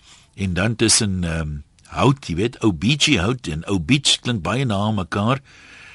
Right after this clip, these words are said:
En dan sê Joyce 'n interessante ding, selfs met diere kan daar misverstande wees. Sy sê, "As ek my klein hondjie klaar gebad het, dan as ek nou klaar is," en sê ek, "Klaar," dan spring sy uitbundig uit, baie bly dis nou verby. En eendag raak sy nou ongeduldig en ek sê vir haar, "Amper klaar, hoor."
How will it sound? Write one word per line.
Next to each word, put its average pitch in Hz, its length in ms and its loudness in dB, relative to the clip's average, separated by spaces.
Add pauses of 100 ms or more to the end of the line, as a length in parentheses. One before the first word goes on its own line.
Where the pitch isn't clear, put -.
En 117 100 -2
dan 113 160 2
sê 160 200 2
Joyce 101 360 2
'n 135 40 0
interessante 104 520 0
ding, 110 180 0
selfs 208 260 0
met 170 180 0
diere 208 320 4
kan 123 140 0
daar 110 120 2
misverstande 92 640 -2
wees. 78 280 -2 (400)
Sy 127 180 2
sê, 123 120 0
"As 123 100 -2
ek 131 100 0
my 117 140 0
klein 156 240 2
hondjie 131 340 2
klaar 135 280 2
gebad 92 380 0
het, 87 120 -4
dan 85 180 -2
as 82 140 -2
ek 87 80 -8
nou 90 140 -2
klaar 156 320 2
is," 87 140 -2
en 85 80 -4
sê 87 180 0
ek, 85 80 -4 (140)
"Klaar," 175 400 2 (460)
dan 107 160 2
spring 160 320 0
sy 135 180 0
uitbundig 120 600 2
uit, 131 200 0
baie 107 280 2
bly 104 240 2
dis 107 160 2
nou 98 160 0
verby. 98 420 0 (560)
En 95 80 -8
eendag 127 420 2
raak 90 240 -2
sy 131 80 -2
nou 113 120 0
ongeduldig 101 680 2
en 90 100 -2
ek 90 100 -4
sê 117 200 0
vir 113 140 0
haar, 101 120 -2
"Amper 285 340 2
klaar, 110 300 2
hoor." 92 260 2